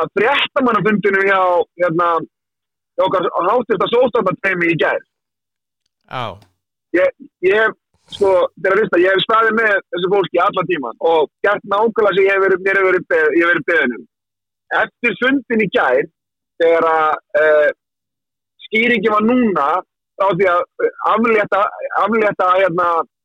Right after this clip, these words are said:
Speaker 1: aflétta einhverjum hömlum, er það að vera í sótt, hérna, nei, vera í, í veirufríu landi,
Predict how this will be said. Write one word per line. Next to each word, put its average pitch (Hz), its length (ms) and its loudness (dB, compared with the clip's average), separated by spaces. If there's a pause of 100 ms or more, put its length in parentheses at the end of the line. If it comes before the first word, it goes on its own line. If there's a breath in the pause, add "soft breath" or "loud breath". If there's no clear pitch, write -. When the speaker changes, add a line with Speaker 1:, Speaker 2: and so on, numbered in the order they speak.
(580)
Speaker 1:
aflétta 202 400 0
einhverjum 196 240 0
hömlum, 170 380 0 (200)
er 180 140 -2
það 190 140 0
að 190 80 0
vera 190 120 0
í - 80 0
sótt, - 420 -2 (800)
hérna, 196 260 0
nei, 196 180 2
vera 196 260 2
í, 196 100 2 (160)
í 190 140 -4
veirufríu 247 760 0
landi, 233 480 0